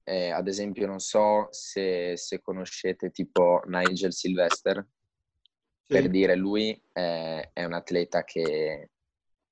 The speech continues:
Speaker 1: che si è, penso, sì, no, penso, è l'unico atleta che addirittura è riuscito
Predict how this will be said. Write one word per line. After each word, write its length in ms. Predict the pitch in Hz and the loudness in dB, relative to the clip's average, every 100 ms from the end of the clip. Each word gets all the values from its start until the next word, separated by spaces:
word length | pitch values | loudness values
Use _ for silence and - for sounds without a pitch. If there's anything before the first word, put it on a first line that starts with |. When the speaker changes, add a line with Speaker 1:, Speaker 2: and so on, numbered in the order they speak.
| _ _ - | _ _ -8
Speaker 1:
che 120 | - | -6
si 120 | - | 2
è, 100 | 90 | 2
penso, 760 | - - 101 101 - 101 98 95 | 2 0 0 2 2 4 4 2
sì, 240 | - 95 | 0 -2
no, 140 | 82 80 | -2 -2
penso, 420 | 85 76 - - | -4 -2 -4 -2
è 140 | 90 82 | 0 0
l'unico 420 | 90 120 143 139 | 2 2 2 2
atleta 600 | 107 107 123 127 143 - _ _ | 0 2 2 4 2 0 _ _
che 120 | - | -2
addirittura 840 | 85 92 104 92 - 120 131 135 - | 0 2 2 0 0 2 2 2 -2
è 140 | 98 | 0
riuscito 760 | 95 87 - 110 107 120 131 - | 0 -2 -4 -6 -2 -2 -4 -10